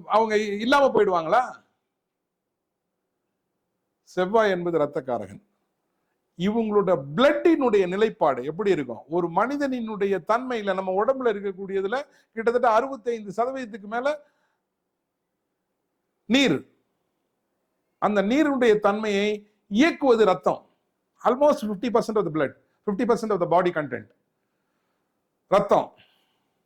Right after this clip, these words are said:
இந்த ரத்தத்தினுடைய தன்மை எவ்வாறு இருக்கிறது அப்படின்றது பொழுதுதான் உங்களுடைய உடலமைப்புகள்ல இருக்கக்கூடிய எல்லா இயக்கங்களும் நல்லா இருக்கும். ஒண்ணும் கிடையாது சார்,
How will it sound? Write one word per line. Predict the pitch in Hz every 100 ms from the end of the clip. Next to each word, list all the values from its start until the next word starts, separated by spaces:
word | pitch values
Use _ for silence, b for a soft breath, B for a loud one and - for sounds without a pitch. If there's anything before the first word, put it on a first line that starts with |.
| _ _
இந்த | 185 196
ரத்தத்தினுடைய | 208 208 320 320 285 247 214 202
தன்மை | 208 226 240 208
எவ்வாறு | 202 208 262 247 226
இருக்கிறது | 226 254 - 220 190 185 131 107 _ _ _
அப்படின்றது | 185 220 254 233 220 208
பொழுதுதான் | 226 240 254
உங்களுடைய | 233 233 240 226 220 208
உடலமைப்புகள்ல | 220 302 285 262 196 233 214 226 214 214 214
இருக்கக்கூடிய | 226 214 214 202
எல்லா | 240 285 277
இயக்கங்களும் | 247 254 277 254 240 226 233 226 _ _ _ _ _ _ _
நல்லா | 220 254
இருக்கும். | 240 151 131 - _ _ _ -
ஒண்ணும் | 240 311 311
கிடையாது | 233 185 147
சார், | 127